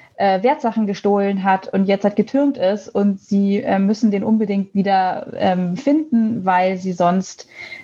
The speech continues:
ähm, ihren, äh, Forderungen von ihrem Herrscher nicht nachkommen können und so weiter. Und da haben die zusammengearbeitet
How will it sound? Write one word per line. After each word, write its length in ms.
ähm, 540
ihren, 1000
äh, 400
Forderungen 520
von 120
ihrem 140
Herrscher 280
nicht 140
nachkommen 580
können 360
und 160
so 120
weiter. 460
Und 240
da 200
haben 180
die 80
zusammengearbeitet 1120